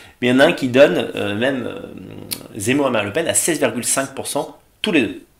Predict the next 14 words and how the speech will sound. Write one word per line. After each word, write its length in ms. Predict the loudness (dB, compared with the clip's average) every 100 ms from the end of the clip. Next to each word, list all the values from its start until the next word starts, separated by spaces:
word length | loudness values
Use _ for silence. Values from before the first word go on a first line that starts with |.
| _ _ _ -8
Voilà. 260 | -6 -6 -14 -20 -20 -12
Ça, 480 | -2 6 8 8 6
c'est 520 | 0 0 4 2 2 -4
le 80 | -2
vingt 200 | 0 0
février. 360 | 0 -6 -8 -4
Seize 340 | 0 2 2
virgule 200 | 0 -2
cinq 220 | -4 -6
pour 100 | -10
cent 120 | -10 -10
tous 140 | -10
les 60 |
deux. 80 | -14